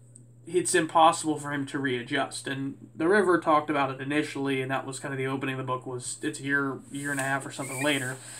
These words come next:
and he's still learning to adjust, which was kinda cool. Uh, but then they went straight into him being out in the wild. But it's, what, hundred twenty-five pages. It's a short read. You could read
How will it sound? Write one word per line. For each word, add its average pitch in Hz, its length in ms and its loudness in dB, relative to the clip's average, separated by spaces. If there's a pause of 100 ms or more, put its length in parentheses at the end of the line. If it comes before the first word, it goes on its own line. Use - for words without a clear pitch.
(220)
and - 160 -4
he's 135 160 -4
still 135 300 2
learning 180 480 4
to 139 160 -4
adjust, 131 480 -6 (400)
which 160 180 -2
was 143 140 -6
kinda 160 300 6
cool. 127 320 -6 (1160)
Uh, 131 360 6
but 165 180 2
then 175 120 4
they 160 120 6
went 151 180 2
straight 156 300 4
into 139 440 0
him 139 180 0
being 127 320 -2
out 127 160 -8
in 127 60 -10
the - 60 -8
wild. 143 140 -4
But 269 160 6
it's, 170 260 6
what, 139 200 -6
hundred 185 360 2
twenty-five 156 440 0
pages. 139 360 -6
It's 135 140 -10
a 131 60 -8
short 175 320 4
read. 143 320 0
You 131 60 -6
could 143 120 -10
read 156 320 6